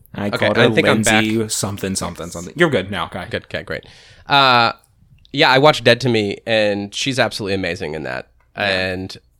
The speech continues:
Speaker 2: I really hadn't had much context other than Freaks and Geeks for her, and then I knew she was in the Scooby-Doo movie, and then I just didn't see this until I was an adult. Uh,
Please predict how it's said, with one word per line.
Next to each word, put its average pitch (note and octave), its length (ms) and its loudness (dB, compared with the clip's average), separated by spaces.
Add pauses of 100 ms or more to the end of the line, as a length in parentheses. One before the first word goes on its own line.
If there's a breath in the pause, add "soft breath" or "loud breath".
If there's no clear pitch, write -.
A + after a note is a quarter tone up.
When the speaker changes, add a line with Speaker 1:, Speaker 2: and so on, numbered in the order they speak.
Speaker 2:
I A#2+ 140 2
really A2+ 320 -2
hadn't A2 240 0
had G#2 260 -2
much G2+ 400 -6
context G#2 720 -6
other A2+ 180 -4
than G#2 200 -4
Freaks - 320 -8
and G#2+ 100 -4
Geeks A2 280 -10
for G3+ 140 -4
her, A3+ 360 -4
and A2+ 180 -2
then A2+ 240 2
I G2+ 80 -2
knew A2 260 0
she D#3 160 -4
was E3 140 -2
in F3+ 80 2
the E3+ 60 0
Scooby-Doo F3 420 -2
movie, F3+ 340 -2
and B2+ 140 -2
then B2+ 80 2
I B2+ 60 2
just A#2+ 200 -6
didn't A#2+ 200 -2
see A#2+ 160 -6
this G#2+ 180 -6
until G2 240 -6
I F2+ 80 -6
was F#2 140 -8
an F2 80 -6
adult. D2+ 400 -10 (500 soft breath)
Uh, D#2 380 -6